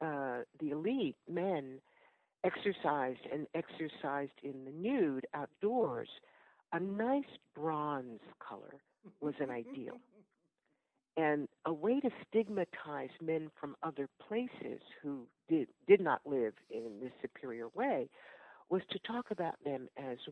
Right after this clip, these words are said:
Speaker 1: white, meaning that they did not go outside and
Speaker 2: Mm-hmm.
Speaker 1: exercise in the
Speaker 2: Yeah.
Speaker 1: sunlight.
Speaker 2: Right.
Speaker 1: So being white for a man was a sign of unmanliness.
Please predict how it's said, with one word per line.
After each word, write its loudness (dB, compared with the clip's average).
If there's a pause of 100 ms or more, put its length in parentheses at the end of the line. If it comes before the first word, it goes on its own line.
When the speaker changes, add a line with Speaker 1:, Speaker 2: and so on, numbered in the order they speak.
Speaker 1:
white, -4 (600)
meaning 6
that 2
they 4 (100)
did 6
not 0
go -2
outside 2
and 6
Speaker 2:
Mm-hmm. -4
Speaker 1:
exercise 2
in 2
the 2
Speaker 2:
Yeah. -4
Speaker 1:
sunlight. 2 (500)
Speaker 2:
Right. -16 (180)
Speaker 1:
So 10 (480)
being 6
white 2 (560)
for 2
a -2
man 0 (440)
was 4
a 2 (120)
sign 2
of -2 (100)
unmanliness. -2